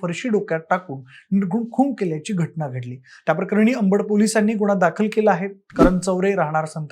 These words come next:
कबीरनगर, महात्मानगर, असं खून झालेल्या मुलाचं नाव आहे. म्हणजे, पोलिसांनी दिलेल्या माहितीनुसार, करण चौरे याचा गंगापूर हद्दीतील एका खुनाच्या गुन्ह्यात समावेश असल्याच्या संशयानं त्याच्यावर कायदेशीर कारवाई सुरू होती, तर वय कमी असल्यानं त्याला बाल सुधारगृहात ठेवण्यात आलं होतं.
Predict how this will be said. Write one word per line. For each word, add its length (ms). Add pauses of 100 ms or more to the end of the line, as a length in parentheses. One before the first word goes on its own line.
कबीरनगर, 520
महात्मानगर, 680 (340)
असं 160
खून 240
झालेल्या 340
मुलाचं 460
नाव 180
आहे. 120 (300)
म्हणजे, 180
पोलिसांनी 520
दिलेल्या 340
माहितीनुसार, 680
करण 260
चौरे 400
याचा 300
गंगापूर 500
हद्दीतील 380
एका 220
खुनाच्या 400
गुन्ह्यात 300 (100)
समावेश 460
असल्याच्या 440
संशयानं 600 (340)
त्याच्यावर 420
कायदेशीर 520
कारवाई 440
सुरू 240
होती, 360 (220)
तर 80
वय 200
कमी 280
असल्यानं 560
त्याला 240
बाल 260
सुधारगृहात 640
ठेवण्यात 480
आलं 140
होतं. 300